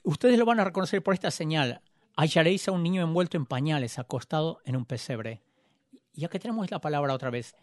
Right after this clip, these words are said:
Y repentinamente apareció con el ángel una multitud de las huestes celestiales que alababan a Dios y decían: "Gloria a Dios en las alturas y en la tierra paz, buena voluntad para con los hombres".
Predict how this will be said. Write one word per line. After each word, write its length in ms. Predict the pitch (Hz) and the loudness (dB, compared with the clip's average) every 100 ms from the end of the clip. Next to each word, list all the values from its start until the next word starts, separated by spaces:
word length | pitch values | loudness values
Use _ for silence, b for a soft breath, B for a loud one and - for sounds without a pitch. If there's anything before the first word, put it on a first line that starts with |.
| b b | b b
Y 200 | 156 139 | 0 2
repentinamente 1120 | 143 - 165 131 226 269 202 143 117 117 104 b b b b b | 0 -2 -2 -4 -4 -2 0 -2 -2 -8 -12 b b b b b
apareció 720 | - 123 143 135 - 196 196 180 _ _ _ _ _ _ | -6 2 2 2 -2 -2 -2 -4 _ _ _ _ _ _
con 160 | - 160 | -2 2
el 100 | 151 | 2
ángel 280 | 190 180 208 | 2 0 -2
una 140 | 156 | 0
multitud 480 | 156 156 151 147 220 | 0 0 -2 -2 -2
de 60 | 196 | 0
las 160 | 156 | -2
huestes 340 | 180 147 - - | -2 -2 -4 -2
celestiales 580 | 143 131 - 214 190 | -2 -2 -2 -2 -2
que 100 | - | -2
alababan 300 | 156 156 175 | -2 0 0
a 100 | 170 | 0
Dios 180 | 156 190 | 0 -2
y 100 | 175 | -4
decían: 360 | 143 - 160 127 | -6 -4 -6 -4
"Gloria 300 | 220 247 196 | 0 2 2
a 20 | |
Dios 140 | 175 190 | 2 0
en 60 | |
las 80 | 170 | 0
alturas 520 | 143 - 214 214 - B B B | -2 -2 -2 -2 -4 B B B
y 80 | 160 | 0
en 60 | |
la 100 | 156 | 0
tierra 480 | 135 - 220 226 175 | -2 -2 -2 0 -2
paz, 360 | - 208 196 - | 0 0 0 -2
buena 220 | 196 196 | 0 2
voluntad 640 | 160 151 151 - 190 185 | 2 0 0 -2 -4 -4
para 180 | - 143 | -4 -6
con 220 | - 160 | -2 -2
los 200 | 143 - 165 | -2 -6 -6
hombres". 500 | 135 113 117 - | -6 -8 -12 -16